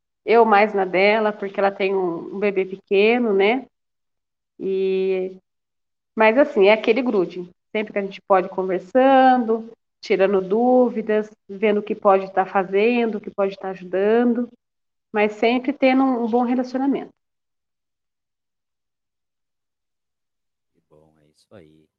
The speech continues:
Speaker 2: Tá falando da Érica, né? A minha, minha amiga preferida. Isso aí.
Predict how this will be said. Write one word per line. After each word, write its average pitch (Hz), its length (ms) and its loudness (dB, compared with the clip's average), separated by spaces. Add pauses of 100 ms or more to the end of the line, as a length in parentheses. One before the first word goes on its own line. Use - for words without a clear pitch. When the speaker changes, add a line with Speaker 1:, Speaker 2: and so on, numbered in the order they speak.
(360)
Speaker 2:
Tá 82 80 -20
falando 92 220 -20
da 87 140 -18
Érica, 90 400 -16
né? 90 200 -20 (440)
A 78 60 -20
minha, 82 320 -20 (100)
minha 90 140 -20
amiga 85 300 -20
preferida. 85 680 -20 (840)
Isso - 140 -20
aí. 80 480 -16